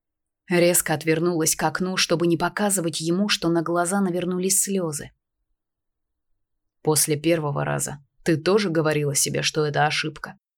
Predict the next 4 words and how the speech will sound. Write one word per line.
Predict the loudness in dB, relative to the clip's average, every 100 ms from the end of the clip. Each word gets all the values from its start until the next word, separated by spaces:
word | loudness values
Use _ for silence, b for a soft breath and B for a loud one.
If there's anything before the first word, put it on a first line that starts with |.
| _ _ _ _ _ _ -4
спросил | -2 -2 0 0 2 2
он | 2
совершенно | 0 0 0 0 2 2
невозмутимо, | 2 0 -2 0 0 -2 -4 -6 -10